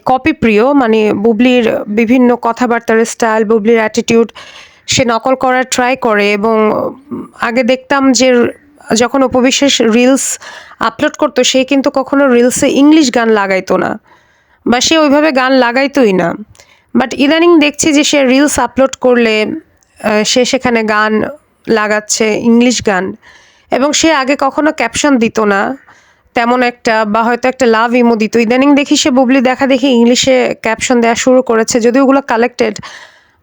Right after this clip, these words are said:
বা হয়তো তার অ্যাডমিন লিখে দিচ্ছে। আহ, কারণ অপু বিশ্বাস তো ওগুলো হয়তো মানেও জানে না। এবং আমরা দেখছি যে অপু বিশ্বাস নিজেকে একটু স্মার্ট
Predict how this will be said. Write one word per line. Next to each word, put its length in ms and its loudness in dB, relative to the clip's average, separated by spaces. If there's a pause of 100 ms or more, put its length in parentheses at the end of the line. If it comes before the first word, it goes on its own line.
বা 160 2
হয়তো 280 0
তার 180 0
অ্যাডমিন 360 0
লিখে 280 2
দিচ্ছে। 380 0
আহ, 880 -8
কারণ 200 -2
অপু 180 0
বিশ্বাস 380 -2
তো 100 2
ওগুলো 200 2
হয়তো 220 0
মানেও 280 2
জানে 220 0
না। 60 2
এবং 200 0
আমরা 180 0
দেখছি 360 0
যে 100 4
অপু 160 0
বিশ্বাস 340 0
নিজেকে 300 2
একটু 220 -2
স্মার্ট 440 -2